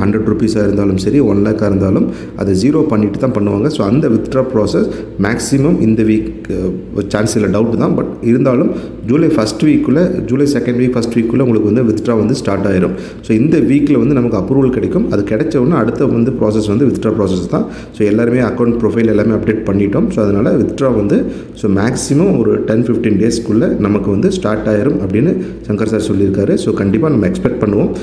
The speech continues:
இந்த முறை வந்து கேரண்டியா சொல்லியிருக்காரு. So, கண்டிப்பா வரும்னு வெயிட் பண்ணலாம். ஏன்னா, இந்த வித்ட்ராக்காக நிறைய பேர் காத்துட்ருக்காங்க அப்படிங்கிறது எல்லாத்துக்குமே தெரியும். ரொம்ப நாளாவே காத்துட்ருக்காங்க. So, கண்டிப்பா இந்த முறை, அஹ், எஸ் பி ஓ நமக்கு சொன்ன மாதிரி வித்ட்ரா ப்ராசஸ் கண்டிப்பா ஸ்டார்ட் பண்ணுவாங்க. So, அடுத்த அஞ்சாவது பாயிண்ட் பார்த்தீங்கன்னா, அன்வான்டட் லிங்க்.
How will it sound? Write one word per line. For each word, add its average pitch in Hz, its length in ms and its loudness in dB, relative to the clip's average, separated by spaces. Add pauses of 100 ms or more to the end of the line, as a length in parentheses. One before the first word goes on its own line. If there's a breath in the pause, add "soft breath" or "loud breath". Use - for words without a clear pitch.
(220 loud breath)
இந்த 127 220 2
முறை 123 200 2
வந்து 120 180 2
கேரண்டியா 107 360 0 (100)
சொல்லியிருக்காரு. 101 420 2
So, 95 220 0
கண்டிப்பா 92 460 2 (100)
வரும்னு 110 280 2
வெயிட் 95 220 2
பண்ணலாம். 90 380 0 (400 loud breath)
ஏன்னா, 107 120 2
இந்த 110 160 2
வித்ட்ராக்காக 131 520 2
நிறைய 110 360 2
பேர் 127 160 0
காத்துட்ருக்காங்க 113 640 0
அப்படிங்கிறது 104 340 2
எல்லாத்துக்குமே 101 400 0
தெரியும். 104 300 2
ரொம்ப 95 260 2
நாளாவே 120 280 2
காத்துட்ருக்காங்க. 113 680 0 (280 loud breath)
So, 107 120 -2
கண்டிப்பா 123 340 2
இந்த 120 240 2
முறை, 113 220 2
அஹ், 98 640 0
எஸ் 98 200 0
பி 147 100 0
ஓ 160 40 4
நமக்கு 110 480 0
சொன்ன 120 340 0
மாதிரி 107 300 2
வித்ட்ரா 110 340 -2 (100)
ப்ராசஸ் 147 300 0
கண்டிப்பா 95 300 2
ஸ்டார்ட் 92 260 -2
பண்ணுவாங்க. 92 320 0 (340 loud breath)
So, 104 160 -4
அடுத்த 156 260 0
அஞ்சாவது 135 360 0
பாயிண்ட் 120 280 0
பார்த்தீங்கன்னா, 120 320 0
அன்வான்டட் 127 560 0
லிங்க். 98 360 0